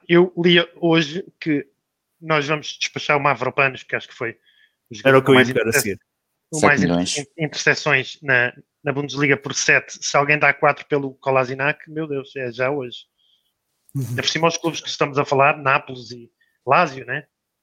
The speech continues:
Speaker 1: São
Speaker 2: Nápoles
Speaker 1: clubes
Speaker 2: e
Speaker 1: que
Speaker 2: Lazio,
Speaker 1: supostamente
Speaker 2: sim.
Speaker 1: têm, têm aspirações de chegar à Europa, não percebo porque é que eles querem o Kolasinac, mas nem vou questionar.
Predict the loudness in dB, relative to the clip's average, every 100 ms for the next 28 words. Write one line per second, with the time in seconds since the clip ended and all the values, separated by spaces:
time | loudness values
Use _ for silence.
0 | _ _ -6 -4 -4 -4 -4 -4 -2 -2
1 | -2 -2 0 2 0 0 0 0 0 -4
2 | -4 -4 -6 0 2 4 4 2 0 -6
3 | -10 -8 -6 -6 -6 -4 -2 -2 -2 -2
4 | -2 -4 -6 -6 -16 -16 -16 -8 -2 0
5 | 0 -2 -4 -4 -4 -8